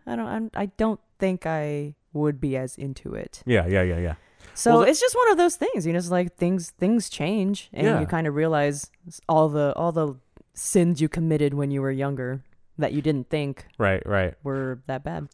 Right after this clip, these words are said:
Speaker 2: What was that movie where, um, where they, like, killed and ate a turtle on screen?
Speaker 1: Ew.
Speaker 2: Uh, it was, like, Caligula or something?
Speaker 1: Hmm.
Speaker 2: I don't know. You all know what we're talking about, or you won't. But, but it happened. They, like, killed the turtle on screen, then ate it, I think.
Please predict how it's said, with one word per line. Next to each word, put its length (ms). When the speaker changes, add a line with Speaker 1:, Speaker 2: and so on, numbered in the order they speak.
Speaker 2:
What 180
was 120
that 160
movie 360
where, 460
um, 480
where 100
they, 60
like, 200
killed 420
and 200
ate 200
a 120
turtle 580
on 260
screen? 480
Speaker 1:
Ew. 580
Speaker 2:
Uh, 320
it 60
was, 100
like, 180
Caligula 540
or 160
something? 460
Speaker 1:
Hmm. 280
Speaker 2:
I 120
don't 180
know. 260
You 180
all 200
know 140
what 80
we're 100
talking 260
about, 300
or 60
you 160
won't. 260
But, 240
but 160
it 100
happened. 480
They, 60
like, 340
killed 540
the 60
turtle 360
on 160
screen, 380
then 160
ate 220
it, 120
I 120
think. 380